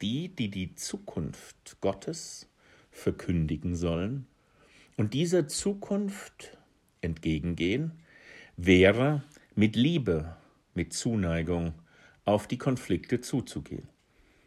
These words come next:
Aber das geht nicht immer. Und das muss man sich auch bewusst machen, dass die Christen kein Häuflein von liebenden,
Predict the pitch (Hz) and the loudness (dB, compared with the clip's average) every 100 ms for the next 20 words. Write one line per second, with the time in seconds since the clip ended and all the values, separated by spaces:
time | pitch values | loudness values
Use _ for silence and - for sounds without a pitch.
0 | _ 104 110 110 - - 127 139 - 82 | _ -6 0 0 -2 -2 -4 -2 -4 -4
1 | - - 78 69 67 - _ _ - - | -4 -8 -6 -4 -6 -14 _ _ -20 -20
2 | - 101 117 - 131 151 165 175 160 143 | -6 2 2 4 2 2 2 2 2 0
3 | - 104 131 - 143 131 185 190 - - | -2 0 0 0 -2 0 0 -2 -8 -8
4 | 76 71 - _ _ - - - - 98 | -8 -8 -16 _ _ -20 -20 -20 -2 -2
5 | - 98 101 120 165 - 185 151 95 82 | 0 -2 0 0 0 -4 -4 0 -2 0
6 | 87 92 104 - 98 87 80 - - 85 | 4 4 2 0 2 2 0 -2 2 4
7 | 73 69 - - - 80 98 151 160 147 | 4 -2 -8 -20 -6 0 4 4 4 4
8 | 120 104 92 87 80 | 4 4 4 2 -2